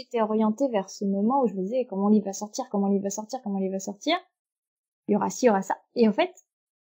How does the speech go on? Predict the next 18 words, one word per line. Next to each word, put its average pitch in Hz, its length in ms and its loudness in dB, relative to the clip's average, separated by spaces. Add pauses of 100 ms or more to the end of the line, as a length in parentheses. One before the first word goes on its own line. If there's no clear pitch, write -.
(340)
t'arrives, 233 400 6
t'as 226 140 2
fait, 214 260 -2 (440)
et 220 100 2
ben, 214 220 4
tu 233 120 -8
te 208 60 2
dis, « 285 200 2
Mais 202 240 0 (180)
qu'est-ce 294 180 0
que 285 120 2
je 226 80 0
vais 220 60 4
faire 311 220 4
après ? 302 340 2
Qu'est-ce - 180 -4
que 240 80 2
je, 220 80 0